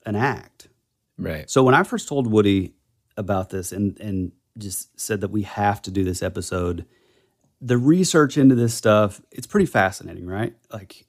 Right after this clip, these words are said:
Speaker 1: everything that we've went over thus far is, it's really kinda interesting. But again, from the surface level, maybe you're just looking into it too much, right?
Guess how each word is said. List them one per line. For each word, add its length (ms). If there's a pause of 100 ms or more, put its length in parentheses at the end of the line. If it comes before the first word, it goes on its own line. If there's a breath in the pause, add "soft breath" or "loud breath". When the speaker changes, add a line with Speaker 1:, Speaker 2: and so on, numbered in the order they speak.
(140)
Speaker 1:
everything 360
that 100
we've 160
went 160
over 180
thus 180
far 440
is, 580 (140)
it's 160
really 240
kinda 260
interesting. 1080 (400)
But 140
again, 540
from 300
the 100
surface 500
level, 560 (160)
maybe 380
you're 180
just 280
looking 380
into 440
it 120
too 140
much, 460
right? 280